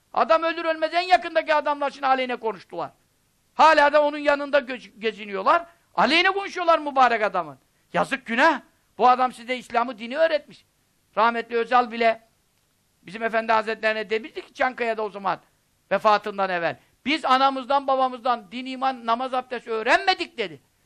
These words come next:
"Bize hepsi teknik üniversitede Erbakan öğretti abdesti, namazı," dedi. Hepsinde Erbakan Hoca'nın hakkı var bugün namaz kılanların,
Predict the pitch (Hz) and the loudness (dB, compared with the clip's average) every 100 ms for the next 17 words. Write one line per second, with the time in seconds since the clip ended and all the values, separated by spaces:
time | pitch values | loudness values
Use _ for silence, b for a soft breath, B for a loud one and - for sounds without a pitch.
0 | _ 220 247 277 311 311 - 269 262 294 | _ -12 -2 2 2 0 -2 -2 -2 -14
1 | 277 269 254 - 262 311 320 233 226 247 | -8 -4 -4 -4 -4 2 2 2 -4 0
2 | 320 392 392 349 320 285 277 247 226 208 | 0 2 2 2 2 2 0 -6 -6 -8
3 | 196 170 165 147 131 _ _ _ _ - | -8 -12 -14 -14 -14 _ _ _ _ 4
4 | 403 - 359 339 339 294 277 302 302 294 | 4 4 -10 0 0 2 -2 -4 -6 -4
5 | 277 247 - 349 381 349 320 294 277 262 | -2 -2 2 4 4 2 -10 -6 -2 -4
6 | - 226 202 190 180 | -4 -8 -6 -8 -10